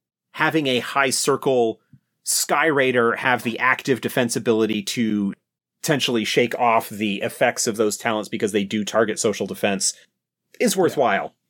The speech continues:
Speaker 1: and makes sense for them to have.
Speaker 2: Totally. So the new options, uh, to the companion at least, <clears throat> we can get into, uh, some further detail as well.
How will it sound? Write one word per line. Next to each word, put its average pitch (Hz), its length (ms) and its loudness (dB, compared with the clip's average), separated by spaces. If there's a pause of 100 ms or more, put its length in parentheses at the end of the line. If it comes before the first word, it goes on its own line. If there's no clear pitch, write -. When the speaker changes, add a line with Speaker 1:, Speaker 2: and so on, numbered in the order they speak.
(100)
Speaker 1:
and 120 220 0
makes 107 220 0
sense 101 200 0
for 110 100 -2
them 90 160 -4
to - 100 -10
have. - 260 -8 (460)
Speaker 2:
Totally. - 340 0 (380)
So 190 200 -2
the 175 120 -4
new 311 280 0
options, 170 600 -2 (260)
uh, 135 220 -2
to - 120 -4
the 147 80 -2
companion 139 640 0
at 131 120 -4
least, 135 380 -2
<clears throat> - 80 -4
we 240 220 4
can 135 280 -2
get 127 180 2
into, 131 300 2
uh, 113 40 0
some 123 180 0
further 123 220 0
detail 117 320 0
as 107 140 -4
well. 160 240 -2